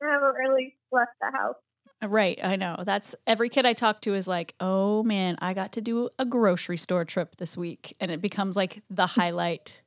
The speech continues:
Speaker 2: of our week.
Speaker 1: <laughs> Yeah.
Speaker 2: Yeah, it's pretty exciting. Um, okay, so do you take,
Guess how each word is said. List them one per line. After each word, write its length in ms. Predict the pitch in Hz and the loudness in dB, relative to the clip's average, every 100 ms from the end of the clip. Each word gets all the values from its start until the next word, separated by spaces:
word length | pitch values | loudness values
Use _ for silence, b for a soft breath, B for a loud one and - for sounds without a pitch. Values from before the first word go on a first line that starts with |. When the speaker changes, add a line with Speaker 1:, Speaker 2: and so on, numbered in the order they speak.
| _ _ - | _ _ -2
Speaker 2:
of 420 | 175 165 175 - _ _ | 0 -2 -6 -16 _ _
our 160 | 180 165 | -4 -4
week. 520 | 165 - - - - _ _ _ _ _ _ _ _ _ _ - | -4 -10 -18 -20 -20 _ _ _ _ _ _ _ _ _ _ -6
Speaker 1:
<laughs> 220 | 233 - | -6 4
Yeah. 520 | 262 208 214 185 190 247 - - | 6 6 6 8 6 4 -2 -10
Speaker 2:
Yeah, 140 | 180 - - _ - | -8 -8 -12 _ -18
it's 120 | 170 | -16
pretty 300 | - 165 160 | -14 -14 -12
exciting. 560 | 190 - 190 151 165 165 _ _ - | -8 -4 -2 -4 -10 -16 _ _ -8
Um, 520 | 214 208 208 202 202 _ _ _ b b _ 247 | -4 -2 -2 -4 -6 _ _ _ b b _ 2
okay, 260 | 247 190 | 4 2
so 380 | - - 269 208 | 2 2 2 2
do 160 | 208 233 | 0 0
you 640 | 240 277 285 285 247 269 _ _ - | 2 4 4 2 -2 -8 _ _ -6
take, 200 | 277 | -6